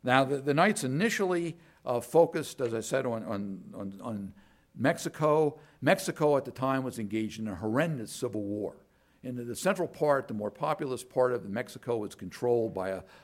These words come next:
a Mexican general named Miramar, while the coastal re-, region was controlled by a constitutional lawyer. He had been a Zapata Indian,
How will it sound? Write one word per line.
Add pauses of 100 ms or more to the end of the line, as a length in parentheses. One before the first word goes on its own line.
a
Mexican
general
named
Miramar, (420)
while
the
coastal
re-, (280)
region
was
controlled (340)
by
a
constitutional
lawyer.
He
had
been
a
Zapata
Indian,